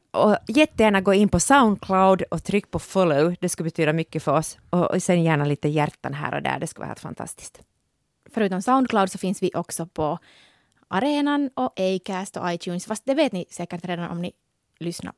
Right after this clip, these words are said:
Speaker 2: på det här. Om ni vill mejla oss så adresserna är anne punkt hietanen at yle punkt fi och ida punkt henriksson at yle punkt fi.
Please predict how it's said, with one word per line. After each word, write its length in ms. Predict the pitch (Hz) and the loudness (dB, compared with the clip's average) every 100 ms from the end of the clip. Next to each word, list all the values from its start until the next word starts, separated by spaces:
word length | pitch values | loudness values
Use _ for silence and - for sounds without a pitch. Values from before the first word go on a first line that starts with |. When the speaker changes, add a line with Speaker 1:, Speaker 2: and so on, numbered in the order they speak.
| _ | _
Speaker 2:
på 80 | - | -16
det 80 | |
här. 200 | 214 220 - - _ _ _ _ - - | -14 -14 -18 -20 _ _ _ _ -8 2
Om 120 | 277 | 4
ni 80 | 285 | 6
vill 140 | 302 302 | 6 6
mejla 440 | 359 311 226 202 | 6 6 6 4
oss 320 | 202 - - - _ _ _ _ _ | 2 -4 -10 -16 _ _ _ _ _
så 240 | - 214 185 | -2 2 2
adresserna 540 | 185 190 196 202 185 | 2 0 -2 -4 -2
är 140 | 170 - | -4 -2
anne 280 | 220 214 196 | 0 0 0
punkt 240 | 180 - | -4 -2
hietanen 460 | 277 320 320 320 311 | -2 -2 -2 -2 -4
at 160 | 294 | -4
yle 180 | 294 285 | -2 -2
punkt 220 | 277 269 | 0 -2
fi 220 | - 262 - | -4 -6 -6
och 140 | - 214 | -6 -6
ida 220 | 190 190 | -4 -4
punkt 240 | 185 185 185 | -2 -6 -6
henriksson 460 | 170 170 - 165 170 | -10 -10 -10 -10 -10
at 160 | 180 | -14
yle 220 | - - - | -12 -12 -10
punkt 280 | - 202 - | -12 -12 -14
fi. 180 | - | -14